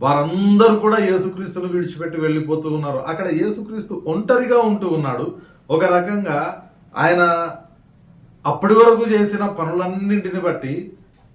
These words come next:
అనేక మంది ఆయన దగ్గర ఉండాలి, కానీ ఎవరు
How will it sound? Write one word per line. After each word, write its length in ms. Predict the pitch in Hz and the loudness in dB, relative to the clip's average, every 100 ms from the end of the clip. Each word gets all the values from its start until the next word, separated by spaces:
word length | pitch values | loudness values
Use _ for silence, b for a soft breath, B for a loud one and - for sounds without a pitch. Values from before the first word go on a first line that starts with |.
| _ | _
అనేక 300 | 123 165 214 | -2 0 2
మంది 240 | 208 208 202 | 0 -2 -2
ఆయన 160 | 185 | -2
దగ్గర 320 | 175 170 170 175 | 0 0 0 0
ఉండాలి, 320 | 165 160 160 | -2 -2 -2
కానీ 260 | 165 165 | -2 -4
ఎవరు 560 | 135 147 175 175 175 - | -4 0 0 2 -2 -4